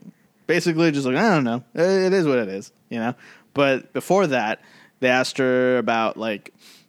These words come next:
C M Punk, like, what kind of interactions has she had with him, and she said, "Look, he's been great to me.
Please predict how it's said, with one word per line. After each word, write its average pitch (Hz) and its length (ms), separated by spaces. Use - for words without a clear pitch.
C 131 220
M 113 100
Punk, 147 440
like, 123 200
what 123 200
kind 123 180
of 110 100
interactions 131 760
has 135 220
she 135 140
had 135 160
with 131 180
him, 135 360
and 117 500
she - 120
said, 123 320
"Look, 165 200
he's 143 180
been 143 160
great 135 240
to 113 100
me. 113 300